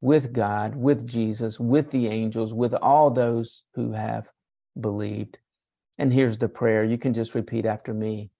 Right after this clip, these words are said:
"God, today I place my faith in Jesus,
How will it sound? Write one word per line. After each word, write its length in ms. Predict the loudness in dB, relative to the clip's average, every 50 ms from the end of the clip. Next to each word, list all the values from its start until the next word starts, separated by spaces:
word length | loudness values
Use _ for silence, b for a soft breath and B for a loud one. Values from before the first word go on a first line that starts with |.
| _ _ _ _ _ _ _ _ _ _ _ _ _ _ _ _ _ _ _ _ _ _ _ _ _ _ -6 -2
"God, 380 | 0 2 4 4 4 4 2
today 640 | 0 0 2 4 4 4 4 4 2 0 -2 -4 -6 _ _ _ _ _ _ _ _ _ _ _ _ _ _ _ _ _ _
I 140 | 0 0 0
place 380 | 0 2 2 2 2 2 2 0
my 160 | 0 0 0
faith 340 | 2 2 2 2 2 0 0
in 140 | -2 -2
Jesus, 720 | -2 -2 -4 -4 -4 -6 -8 -10 -10 -12 -14 -16 -18 -20